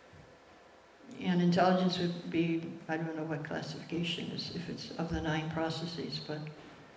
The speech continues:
I guess smaranam, a combination of smaranam and padasevanam, <laughs> and to get things done. But generally words, vacha means that you speak about Krishna.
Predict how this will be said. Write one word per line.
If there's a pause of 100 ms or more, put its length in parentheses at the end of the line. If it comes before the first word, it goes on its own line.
(760)
I
guess
smaranam, (120)
a
combination
of
smaranam
and (920)
padasevanam, (840)
<laughs>
and (380)
to
get
things
done. (1600)
But
generally
words,
vacha
means (120)
that
you
speak
about
Krishna.